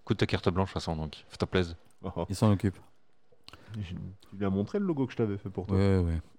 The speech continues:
Speaker 3: On a fini avec, euh, Nicolas Cage ?
Speaker 2: Hmm, d'accord, ouais, ouais, on va dire.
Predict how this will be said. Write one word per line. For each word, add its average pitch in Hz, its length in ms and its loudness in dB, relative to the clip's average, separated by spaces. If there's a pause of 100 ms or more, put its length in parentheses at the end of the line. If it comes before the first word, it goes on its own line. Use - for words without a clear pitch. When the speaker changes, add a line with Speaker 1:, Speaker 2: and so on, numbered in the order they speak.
(100)
Speaker 3:
On 113 120 6
a 135 60 8
fini 190 260 4
avec, 220 280 6
euh, 180 140 6
Nicolas 175 260 0
Cage ? 190 200 0 (880)
Speaker 2:
Hmm, 113 460 4 (240)
d'accord, 95 480 0
ouais, 85 140 -2 (100)
ouais, 90 120 -4 (220)
on 98 60 -4
va 95 60 2
dire. 92 220 -2